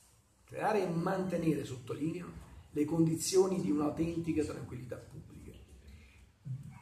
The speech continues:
Cambia la logica, la logica della polizia deve essere quella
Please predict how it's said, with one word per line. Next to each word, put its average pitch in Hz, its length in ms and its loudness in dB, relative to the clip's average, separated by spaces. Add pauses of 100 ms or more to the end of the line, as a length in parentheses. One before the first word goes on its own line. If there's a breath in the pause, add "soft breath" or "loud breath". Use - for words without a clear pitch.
(240)
Cambia 170 500 10
la 139 80 2
logica, - 580 0
la 135 100 -6
logica 202 800 4
della 170 200 4
polizia 180 340 2
deve 214 180 8
essere 185 280 2
quella 196 580 8